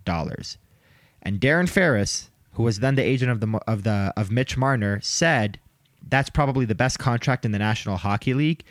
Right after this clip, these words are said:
There's no team-friendly discount there.'" Ferris, of course, is keeping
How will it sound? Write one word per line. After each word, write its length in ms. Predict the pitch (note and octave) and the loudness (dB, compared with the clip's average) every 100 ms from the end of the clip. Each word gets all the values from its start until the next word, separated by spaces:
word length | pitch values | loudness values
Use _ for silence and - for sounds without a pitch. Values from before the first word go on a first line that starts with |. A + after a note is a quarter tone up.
| - - _ | -20 -20 _
There's 580 | F#2 G2 A2+ A2 G#2 E2+ | -8 0 2 2 0 0
no 480 | G2+ G#2+ A#2 C3 C3 - | 0 2 4 4 2 -2
team-friendly 840 | - A#2 A#2 A2+ - G#2+ G2+ G#2 | -2 0 0 -2 -2 -2 0 0
discount 580 | F2+ F#2+ - - F2 - | 0 -2 -2 -4 -4 -2
there.'" 320 | F2+ E2+ - - _ _ _ - - - - | -4 -4 -6 -14 _ _ _ -20 -20 -20 -20
Ferris, 500 | - D#3 F#3 E3 C3+ | -2 4 4 4 2
of 160 | - A2+ | 0 -2
course, 340 | - A2 A2+ | 0 0 0
is 140 | - - | -2 -2
keeping 340 | C3 A#2+ A#2 | -2 0 -2